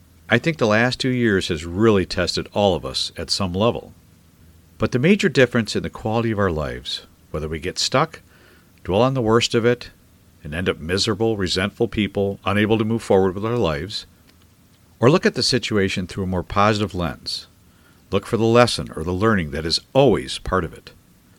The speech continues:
Make the adjustments, start again, and move forward in the direction of becoming better versions of ourselves.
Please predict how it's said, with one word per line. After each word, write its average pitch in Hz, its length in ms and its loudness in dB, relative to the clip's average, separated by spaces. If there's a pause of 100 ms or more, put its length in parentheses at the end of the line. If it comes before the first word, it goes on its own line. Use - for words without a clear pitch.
(120)
Make 85 140 -8
the 69 100 -10
adjustments, 131 720 -2 (340)
start 71 260 -4
again, 117 460 2 (460)
and - 140 -12
move 143 160 2
forward 135 340 6
in 113 80 -2
the 95 100 -2
direction 98 600 -4
of 76 80 -12
becoming 80 400 -8
better 90 280 -2
versions 98 380 0
of 87 80 -6
ourselves. - 680 -4